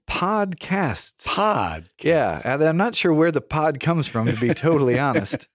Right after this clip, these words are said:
Speaker 1: Uh, maybe iPod stuff? I'm not sure where it comes from. However, you can listen to these shows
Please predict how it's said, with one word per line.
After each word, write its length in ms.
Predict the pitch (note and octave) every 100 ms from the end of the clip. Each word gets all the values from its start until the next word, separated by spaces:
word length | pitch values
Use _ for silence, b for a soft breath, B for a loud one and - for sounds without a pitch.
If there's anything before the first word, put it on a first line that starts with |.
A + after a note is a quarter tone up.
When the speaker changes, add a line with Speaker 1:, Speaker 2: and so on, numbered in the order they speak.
| _ -
Speaker 1:
Uh, 280 | C3 B2
maybe 240 | A#2+ E3 D#3+
iPod 540 | A#2+ E3 E3+ F3 A3+ F#3
stuff? 280 | A3 F3
I'm 120 | C#3+ F#3
not 140 | F#3+
sure 300 | - F#3 C3+
where 200 | C3+ C3+
it 40 | A2+
comes 200 | B2+ A2
from. 180 | C3 B2+ B B _
However, 560 | C#3 F3 G#3+ D3+ D3+ D#3 b b _ _ _ _
you 180 | C3 G3+
can 220 | F#3 D3+
listen 240 | F#3+ G3+ D#3
to 80 |
these 180 | C#3 C3+
shows 380 | - C3 C3